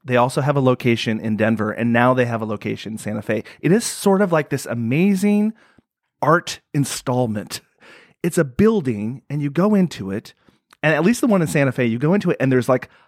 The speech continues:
a house. You're, you see a house. You're, like, outside at night,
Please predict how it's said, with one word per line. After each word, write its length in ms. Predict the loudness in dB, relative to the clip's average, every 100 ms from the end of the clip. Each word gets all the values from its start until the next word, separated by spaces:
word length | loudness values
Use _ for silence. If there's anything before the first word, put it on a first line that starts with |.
| _ _ _ _ _ _ _ _
a 40 | -6
house. 460 | -2 0 0 -2 -2
You're, 180 | -2 -2
you 120 | -6
see 220 | -2 0
a 60 | 0
house. 400 | 2 0 0 -4
You're, 160 | -2
like, 100 | -2 0
outside 600 | -2 -2 -6 0 2 2
at 120 | 0
night, 340 | -2 -2 -4